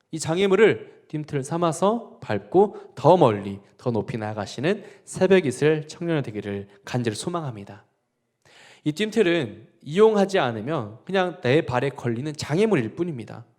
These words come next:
하지만 이것을 밟-, 밟은다면 우린 더 멀리, 더 높이 나아갈 수 있겠죠. 그들에게는,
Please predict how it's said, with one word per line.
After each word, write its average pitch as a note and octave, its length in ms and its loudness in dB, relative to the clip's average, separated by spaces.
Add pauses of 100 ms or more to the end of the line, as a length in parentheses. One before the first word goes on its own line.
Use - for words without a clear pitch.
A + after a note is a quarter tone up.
하지만 G#3 400 4 (220)
이것을 G3 340 4
밟-, D#3 480 -2 (720)
밟은다면 C3 920 0 (500)
우린 B2+ 240 -4
더 B2 220 -2
멀리, G#2+ 560 -8 (300)
더 A2+ 100 -10
높이 A#2+ 640 -10 (260)
나아갈 A2 360 -2
수 - 160 -16
있겠죠. G2+ 460 -14 (3500)
그들에게는, A#2+ 920 4